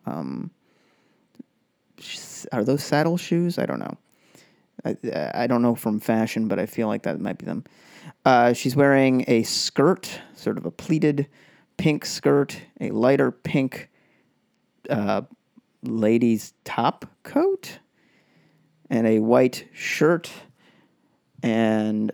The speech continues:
um, my phone is ringing, and it says, "Scam likely," so I'm gonna skip that. No scam for me, thank you.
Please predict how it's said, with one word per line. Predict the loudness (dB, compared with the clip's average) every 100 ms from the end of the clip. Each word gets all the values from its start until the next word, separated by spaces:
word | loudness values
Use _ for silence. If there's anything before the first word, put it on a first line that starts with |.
| -4
um, | -2 -2 -2 -2 -4 -4 -4
my | -6
phone | -8 -4 -2 -2
is | -2 -4
ringing, | -2 -2 -2
and | -2
it | -6
says, | -8 -10
"Scam | -10 -4 -2 0 0
likely," | -2 -2 -4
so | -4 -6
I'm | -8
gonna | -12
skip | -14 -20 -20 -8 -8 -6
that. | -8 -6 -8 -12 -16 _ _ _ _ -20 _ _ _ -20 -18
No | -10 -6
scam | -6 -6 -4 -2 -2
for | -4 -4
me, | -2 -2 -4
thank | -6 -10 -8 -4
you. | -2 -2